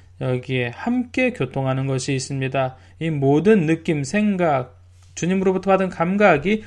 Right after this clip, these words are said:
함께 두어지는 것이고 그 교통 안에 있는 겁니다. 그럴 때 어떤 형제가 일어나서 뭔가 말할 때 그가 말하는 것은 그 자신의 생각을 말하는 것이 아니라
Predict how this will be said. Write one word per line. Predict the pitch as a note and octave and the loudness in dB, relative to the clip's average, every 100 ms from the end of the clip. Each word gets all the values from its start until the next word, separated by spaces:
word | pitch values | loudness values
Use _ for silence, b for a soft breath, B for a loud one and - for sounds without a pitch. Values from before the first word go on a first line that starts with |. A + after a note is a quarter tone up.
| B | B
함께 | - B3+ B3 C4+ - | -4 -2 2 2 4
두어지는 | E3 E3+ D#3 D3 C#3+ | 8 8 8 4 2
것이고 | C3+ B2 B2+ B2+ | 0 -2 -4 -4
그 | - | -2
교통 | F#3 G#3+ A#3 | -2 -2 0
안에 | A3 A3+ | 0 2
있는 | A3 G#3+ | 2 2
겁니다. | D#3 B2+ B2 B2 B2+ - B B | 0 -2 -2 0 0 0 B B
그럴 | - F#3+ G3 - | 2 6 6 4
때 | C3+ C#3 G3+ G3+ B B | 2 2 2 -2 B B
어떤 | C#3 D3+ | -4 -2
형제가 | E3+ E3+ E3 | 0 2 4
일어나서 | D#3 D#3+ D#3+ E3+ | 4 4 0 0
뭔가 | F#3 F#3 F#3 | -2 0 4
말할 | G3 G#3+ G3+ | 8 8 8
때 | E3+ C#3 C3 B B | 6 4 2 B B
그가 | - E3+ A#3 | -4 2 4
말하는 | A3 F#3+ D#3+ C3 | 6 4 4 2
것은 | C3 B2+ F3 A3+ C4 - - - - - - - - - - b b - | 0 -2 -2 -2 -4 -12 -20 -20 -20 -20 -20 -20 -20 -20 -20 b b -6
그 | - D3 | 0 0
자신의 | - B2+ B2+ A3+ B3 | 2 2 2 2 2
생각을 | B3 B3+ A#3 A3 | 2 0 2 4
말하는 | G3 F#3+ F3+ E3 | 6 6 4 2
것이 | D3+ D#3+ | 4 4
아니라 | D3 C#3 C#3 F#3 B3 | 4 2 4 8 6